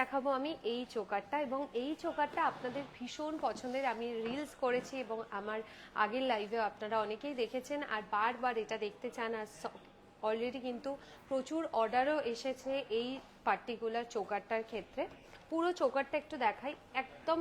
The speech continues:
ইউনিক একটা ডিজাইনে পুরো ফুলের মোটিভ করা কাজে রয়েছে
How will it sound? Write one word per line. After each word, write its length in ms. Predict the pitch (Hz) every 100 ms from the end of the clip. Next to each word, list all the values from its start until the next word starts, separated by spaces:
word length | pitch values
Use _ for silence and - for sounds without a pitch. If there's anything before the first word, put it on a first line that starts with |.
| 302
ইউনিক 260 | 254 262 262 254
একটা 140 | 285 247
ডিজাইনে 360 | 220 220 220 277 269
পুরো 140 | 262 277
ফুলের 400 | - - 196 330 311
মোটিভ 280 | 262 - 277 - -
করা 200 | 220 240 -
কাজে 280 | 180 180 226 220
রয়েছে 320 | 196 196